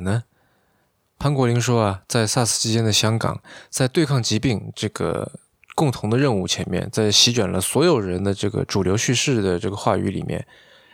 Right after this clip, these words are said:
每一个人不仅仅是为自己而战，更是为了整座城市而战。他这样写：“城战之名满布整个城市。”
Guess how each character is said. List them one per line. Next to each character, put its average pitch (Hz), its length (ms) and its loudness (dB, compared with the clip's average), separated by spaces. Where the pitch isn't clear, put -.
每 98 180 0
一 98 140 2
个 127 160 0
人 92 300 -6
不 170 100 0
仅 131 160 -2
仅 101 100 -2
是 113 160 0
为 107 120 2
自 - 180 -2
己 - 160 -2
而 92 160 -6
战， - 240 -2
更 120 160 0
是 107 140 0
为 104 140 2
了 98 120 0
整 87 180 -2
座 98 140 0
城 95 320 -2
市 135 200 2
而 90 140 -4
战。 98 260 -4
他 110 120 -2
这 101 60 0
样 95 100 2
写 - 340 -2
：“城 123 300 0
战 147 220 2
之 - 100 -2
名 101 380 0
满 95 260 0
布 107 220 0
整 90 260 -2
个 127 140 -2
城 90 260 -8
市。” 90 320 -6